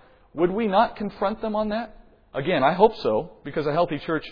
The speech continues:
should be prepared to do that when necessary. And if somebody were openly hostile, if they punched somebody in the church, if they were known, you know, for being an attempted murderer, I mean, these are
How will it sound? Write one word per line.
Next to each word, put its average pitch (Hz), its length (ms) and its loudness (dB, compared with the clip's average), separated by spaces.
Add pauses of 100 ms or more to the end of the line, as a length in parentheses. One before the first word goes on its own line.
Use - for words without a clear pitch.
(100)
should 185 180 -4
be 165 80 -6
prepared 127 420 -4
to 120 60 -8
do 110 200 -6
that 110 260 -2
when 123 180 -4
necessary. 110 640 -6 (800)
And 185 140 4
if 175 120 4
somebody 226 340 6
were 170 180 8 (100)
openly 180 360 6
hostile, 233 680 0 (140)
if 156 120 -6
they 131 100 0
punched - 440 2 (240)
somebody 220 440 6
in 196 100 2
the 190 80 0
church, 214 480 6
if 131 140 -4
they 160 160 6
were 156 240 4 (180)
known, 196 520 4 (100)
you 160 100 0
know, 139 140 6
for 151 140 0
being 170 240 0
an 139 80 2
attempted 139 400 -2
murderer, 208 520 4
I - 60 0
mean, 180 140 -4
these 247 220 2
are 196 160 4